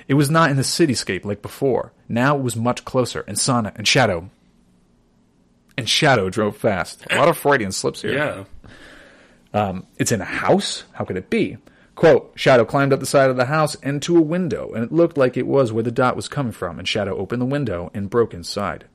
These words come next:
Speaker 1: "Ow, ass," said Shadow as he got in,
Speaker 2: <laughs> Ass.
Speaker 1: hurting his foot a little. "Ah," screamed the person who was there in the room. <laughs> "Cream?" screamed Shadow at Cream, who was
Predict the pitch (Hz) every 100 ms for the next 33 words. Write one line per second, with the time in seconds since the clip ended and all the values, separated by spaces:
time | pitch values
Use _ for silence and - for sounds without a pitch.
0 | - 160 127 - _ - 165 - - -
1 | - _ - 123 - 107 95 98 - 101
2 | 107 104 110 127 160 - - - - 151
3 | 151 135 139 - 123 120 127 139 170 -
4 | _ - - - - - 185 208 127 80
5 | - - 110 95 - - 92 - 117 -
6 | - 110 90 92 90 104 - 110 92 87
7 | 80 87 123 156 - 143 508 - - 440
8 | 440 330 330 269 277 233 - _ _ _
9 | - - 104 98 92 117 180 226 214 143
10 | - - 135 117 104 117 113 113 - 117
11 | 131 135 131 - 98 90